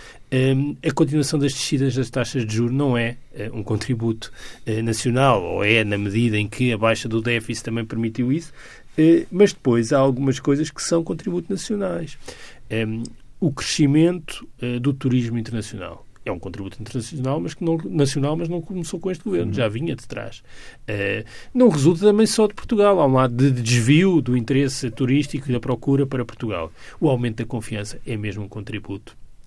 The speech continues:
Speaker 1: do atual governo. Eh, da confiança nas instituições, da confiança dos portugueses nas instituições, na estabilidade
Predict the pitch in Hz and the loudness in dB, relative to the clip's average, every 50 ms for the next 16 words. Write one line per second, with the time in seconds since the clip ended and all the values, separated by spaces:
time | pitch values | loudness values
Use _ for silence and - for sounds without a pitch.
0 | - - - - - - - - 123 110 104 104 107 101 107 113 120 113 101 92 | -20 -20 -20 -20 -20 -16 -8 -4 -2 -2 -2 -2 -4 -4 -4 -4 -4 -4 -6 -6
1 | 92 - - - - - - - - - - 101 101 107 117 127 131 - 131 - | -8 -12 -14 -16 -16 -16 -16 -16 -16 -12 -10 -8 -6 -4 -4 -4 -4 -4 -6 -6
2 | - 113 104 - 120 117 113 117 120 - - 135 123 143 135 - - 123 123 127 | -6 -6 -6 -6 -4 -4 -4 -4 -6 -6 -8 -6 -6 -6 -6 -4 -4 -4 -2 -2
3 | 117 110 120 113 - 135 135 - 135 107 113 120 143 160 160 - - - - 139 | -2 -4 -4 -4 -4 -6 -4 -4 -4 -4 -2 0 0 0 0 -2 -6 -6 -2 0
4 | 135 135 123 131 139 131 135 139 - - 139 175 170 - - 139 131 131 135 127 | 0 0 0 0 -2 -2 -4 -4 -6 -8 -6 -6 -6 -4 -2 -2 0 0 0 0
5 | 127 160 147 147 - 170 151 151 147 139 123 120 120 | 0 -2 -4 -2 -2 0 2 2 2 2 2 0 -2